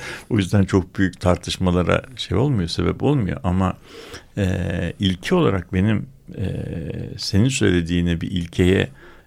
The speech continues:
e, çevirirsek, yani bir belediye uygulamalarında, deminki bizim bu paravanlara falan da bağ-, bağlayalım bunu. Yani bir, bir, bir iki tane, bir tanesi aksi ispat, e, edilene kadar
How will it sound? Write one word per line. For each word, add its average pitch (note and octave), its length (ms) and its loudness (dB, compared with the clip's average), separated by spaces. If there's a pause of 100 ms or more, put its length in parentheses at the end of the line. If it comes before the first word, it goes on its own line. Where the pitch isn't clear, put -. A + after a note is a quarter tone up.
(140)
e, G2 200 -4
çevirirsek, - 760 -2
yani D#2 220 -2
bir D#2+ 180 -4
belediye F#2 460 2
uygulamalarında, E2+ 1160 -2
deminki F#2+ 460 0
bizim F2+ 300 -2
bu F2 120 -2
paravanlara F2+ 720 2
falan F2 340 2
da E2 140 0
bağ-, E2 280 -2
bağlayalım D#2+ 640 -6
bunu. C#3 260 -4 (920)
Yani - 240 -4
bir, G#3+ 120 0 (120)
bir, D#3 180 -2
bir - 100 0
iki D3 200 -4
tane, - 220 -4
bir F3 80 -4
tanesi G#2 600 0 (600)
aksi C3 360 2
ispat, B2+ 680 0 (240)
e, F#2 360 2 (500)
edilene A2 420 4
kadar A2 460 -2